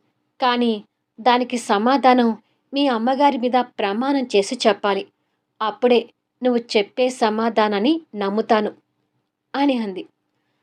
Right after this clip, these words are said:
"అసలు ప్రశ్న లేదు, సమాధానం లేదు. మర్యాదగా ఇక్కడి నుంచి వెళ్ళిపో" అన్నాడు గట్టిగా.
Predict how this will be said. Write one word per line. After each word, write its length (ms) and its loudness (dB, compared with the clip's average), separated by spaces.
"అసలు 280 -2
ప్రశ్న 580 2
లేదు, 280 2
సమాధానం 640 4
లేదు. 200 4
మర్యాదగా 580 4
ఇక్కడి 240 2
నుంచి 180 0
వెళ్ళిపో" 480 6
అన్నాడు 400 -6
గట్టిగా. 460 -8